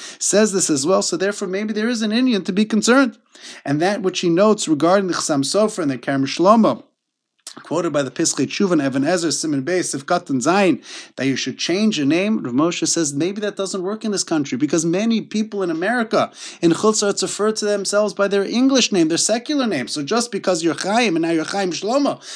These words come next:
but usually you're called Jack, or whatever else you're called, so therefore changing a name may not work at all.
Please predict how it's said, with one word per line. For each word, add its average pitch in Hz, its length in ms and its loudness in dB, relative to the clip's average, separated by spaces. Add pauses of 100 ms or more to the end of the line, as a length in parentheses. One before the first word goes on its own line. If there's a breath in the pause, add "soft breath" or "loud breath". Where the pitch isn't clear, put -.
(120)
but 165 140 2
usually 220 300 0
you're 185 100 4
called 185 260 0
Jack, 240 480 -2 (340 soft breath)
or 139 160 2
whatever 180 380 2
else 262 260 2
you're 190 120 0
called, 139 480 -2 (180 loud breath)
so - 160 -4
therefore 165 380 0
changing 175 520 -4
a 156 60 0
name 160 460 0
may 185 380 2
not 160 380 -2
work 139 400 -2
at 131 140 -8
all. 123 420 -2